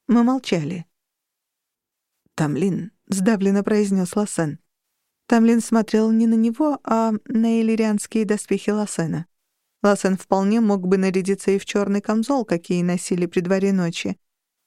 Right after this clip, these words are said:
Я с трудом удержалась, чтобы не объяснить Тамлину причину этого. Доспехи Лассена пришли в полную негодность, но его нынешний наряд не означал принадлежности к нашему двору.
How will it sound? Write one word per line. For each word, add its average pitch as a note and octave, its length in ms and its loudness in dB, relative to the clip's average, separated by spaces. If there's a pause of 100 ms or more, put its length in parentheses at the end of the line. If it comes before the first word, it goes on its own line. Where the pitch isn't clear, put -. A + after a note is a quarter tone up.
(160)
Я B3 180 4
с - 60 -8
трудом A#3+ 420 2
удержалась, A3 640 0
чтобы G#3+ 320 -2
не A3 140 4
объяснить A3 560 -2
Тамлину F#3+ 400 0
причину F#3 440 -2
этого. E3+ 440 -4 (540)
Доспехи G3+ 640 2
Лассена F#3+ 500 0
пришли G3 320 -2
в - 120 -6
полную G#3 500 2
негодность, A3+ 760 0 (420)
но A3 100 4
его G#3+ 220 4
нынешний G#3+ 520 2
наряд B3 360 0
не A3 120 2
означал A3+ 420 -2
принадлежности G#3 800 0
к - 100 -10
нашему F3+ 380 -2
двору. F#3 380 -4